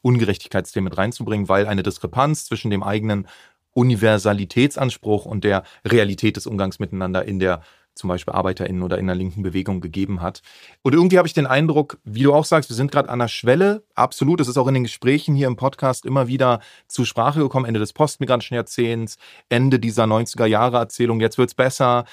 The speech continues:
Also Demokratisierung der Welt, also alle möglichen Sachen, keine Kriege mehr in Europa, ne? Alle möglichen Sachen stehen so, stehen so in Frage.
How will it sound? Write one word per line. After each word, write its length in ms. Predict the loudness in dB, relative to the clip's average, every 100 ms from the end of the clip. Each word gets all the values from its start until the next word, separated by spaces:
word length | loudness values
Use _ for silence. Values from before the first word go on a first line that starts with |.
| -6
Also 280 | 0 0 0 -2 2
Demokratisierung 640 | 2 2 0 2 2 4
der 120 | 4
Welt, 240 | 6 4 4
also 160 | 2
alle 200 | 2 4
möglichen 420 | 4 4 0 -6 0
Sachen, 160 | -2
keine 200 | 0 -2
Kriege 200 | 0 2 4
mehr 100 | 4
in 40 |
Europa, 420 | 4 4 2 2
ne? 100 | 0
Alle 120 | 0 0
möglichen 240 | -2 -2
Sachen 200 | 0 -2
stehen 300 | -2 -4 -2
so, 260 | -2 -2 -4 _ _ _
stehen 280 | -6 -2 -2
so 120 | -2
in 100 | -4
Frage. 600 | -6 -4 0 2 2 0